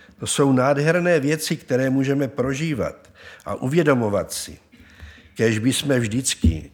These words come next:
mohli žít podle toho, co se líbí Pánu Bohu a ne nám. Pán Ježíš se taky modlil: "Otče, buď vůle tvoje,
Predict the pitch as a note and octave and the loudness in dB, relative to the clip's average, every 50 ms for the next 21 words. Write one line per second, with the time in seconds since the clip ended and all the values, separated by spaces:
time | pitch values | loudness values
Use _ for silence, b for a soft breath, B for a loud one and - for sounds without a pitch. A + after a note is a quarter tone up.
0 | _ - - A2 A2 G#2+ A2+ A2+ A#2 A2 G2+ A2 A#2+ B2 A#2 - - A#2 A#2 A2+ | _ -8 -2 0 2 2 2 2 0 -2 -2 -2 -2 -4 -4 -6 -2 -2 0 2
1 | A#2 A#2 A2 A2 - C3 A#2 A2 B2+ C3+ C#3+ C#3+ B B B B B B B - | 2 0 0 -2 -2 -2 0 0 0 0 -2 -4 B B B B B B B -4
2 | - A2+ - - - - A#2 A#2+ A2 A#2+ A2+ F#2 - - G#2+ A2 A2+ A2+ A2+ G2 | -2 -2 0 0 0 0 0 0 0 -2 -2 -2 -2 -2 0 0 2 0 0 -2
3 | F2 G2 G2+ G#2 G#2+ A#2+ C3 C#3 - - _ _ _ F#2+ G#2 G2+ G2+ G#2+ G#2+ G#2+ | -2 -2 -2 -2 0 -2 -2 -4 -6 -12 _ _ _ -2 0 0 0 0 0 0
4 | G#2+ G#2 G2+ F#2+ E2 C#2+ C2+ - - - _ _ _ _ _ B B B B B | 0 -2 -2 -2 -4 -6 -10 -14 -18 -20 _ _ _ _ _ B B B B B
5 | B B B B B B B B B B - A2 A2+ B2 C3 C3 C3+ D3 C#3 - | B B B B B B B B B B 2 2 4 4 4 2 2 2 2 2
6 | - - D3 D3+ D3+ - F#3+ D#3+ C#3+ C3+ B2+ A#2 A#2+ A#2+ A#2 A2 G#2+ G2 B B | 2 4 2 0 0 2 2 2 4 2 2 2 2 2 4 2 2 0 B B
7 | B B B B B B B B B _ _ _ - A#2+ C3 A#2+ - - - C3+ | B B B B B B B B B _ _ _ -4 -2 -2 -2 -6 -4 -4 -4
8 | A#2+ A#2 B2+ B2 A2+ G#2+ G#2 A2+ B2 B2+ B2 B2 A#2+ - - G#2+ G2+ G2+ G#2+ F2+ | -2 0 -2 -2 0 -2 -2 -2 -2 0 0 -2 -4 -4 -8 -8 -6 -6 -6 -8
9 | C#2 B1+ | -8 -10